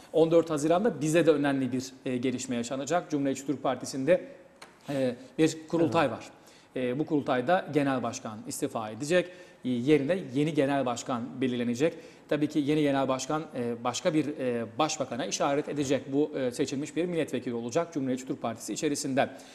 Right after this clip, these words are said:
Speaker 1: E, isimleri konuşmaktan ziyade bu değişiklik ve olası bir hükümet değişikliği tabii ki Bakanlar Kurulu, kabine değişikliği, e, bize ne sağlar, e, ne getirir ne götürür. E, bunlarla beraber,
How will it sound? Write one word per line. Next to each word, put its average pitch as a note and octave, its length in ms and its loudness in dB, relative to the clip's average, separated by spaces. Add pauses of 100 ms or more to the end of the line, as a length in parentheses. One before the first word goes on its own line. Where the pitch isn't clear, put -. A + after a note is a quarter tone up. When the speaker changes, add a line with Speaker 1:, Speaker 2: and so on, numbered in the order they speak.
(360)
Speaker 1:
E, D#3+ 240 4
isimleri A3+ 540 2
konuşmaktan G3+ 640 0
ziyade E3 480 2
bu G#3+ 120 4
değişiklik E3 600 2
ve D3+ 140 4 (240)
olası D3 360 0
bir G3 100 0
hükümet C3+ 420 -4
değişikliği B2 440 -4
tabii A#2+ 220 -4
ki A#2+ 160 -6
Bakanlar C3 500 0
Kurulu, B2+ 200 -2
kabine C3 340 0
değişikliği, B2+ 540 -2 (340)
e, C#3 260 -4
bize F3 200 2
ne G#3 100 0
sağlar, F3 420 2 (160)
e, B2+ 340 -2 (140)
ne F#3 80 4
getirir G3 380 4
ne F3+ 80 4
götürür. B2+ 380 -2 (180)
E, C3+ 340 -2
bunlarla E3+ 460 6
beraber, B2 400 0